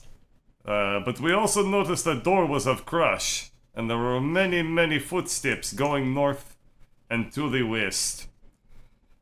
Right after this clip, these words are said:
Uh, we found creature that made of footsteps. It was Big Bush. We fought Big Bush.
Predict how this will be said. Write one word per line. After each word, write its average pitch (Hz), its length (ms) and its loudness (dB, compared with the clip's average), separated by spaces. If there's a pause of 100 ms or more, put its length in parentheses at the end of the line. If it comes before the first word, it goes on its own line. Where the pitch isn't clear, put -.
(160)
Uh, 95 460 0 (180)
we 120 160 0
found 175 680 4 (600)
creature 180 520 2
that 107 200 -4
made 160 280 2
of 123 160 0
footsteps. - 1000 -4 (520)
It 120 160 -6
was 131 240 -2
Big 135 380 0
Bush. 170 560 0 (2000)
We 123 80 2
fought 151 400 2
Big 131 220 2
Bush. 104 460 -2